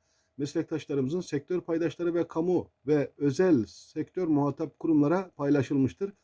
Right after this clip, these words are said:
Timoder Yönetim Kurulu Başkanlığı. Arkadaşlar, şimdi maaş tablomuzu burada şu şekilde hemen hızlıca geçeyim. Ee, videoyu dondurarak,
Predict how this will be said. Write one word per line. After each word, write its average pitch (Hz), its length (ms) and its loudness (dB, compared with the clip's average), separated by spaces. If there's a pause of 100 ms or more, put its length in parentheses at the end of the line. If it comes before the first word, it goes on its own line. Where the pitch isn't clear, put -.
(280)
Timoder 143 300 2
Yönetim 160 380 2
Kurulu 156 280 0
Başkanlığı. 120 580 -2 (580)
Arkadaşlar, 151 440 0
şimdi 156 200 -2
maaş 160 260 0
tablomuzu 151 440 -2
burada 151 220 0
şu - 100 -10
şekilde 151 380 -2
hemen 151 280 2 (640)
hızlıca 151 360 2
geçeyim. 147 520 2 (920)
Ee, 120 380 -4 (100)
videoyu 147 420 2
dondurarak, 160 720 2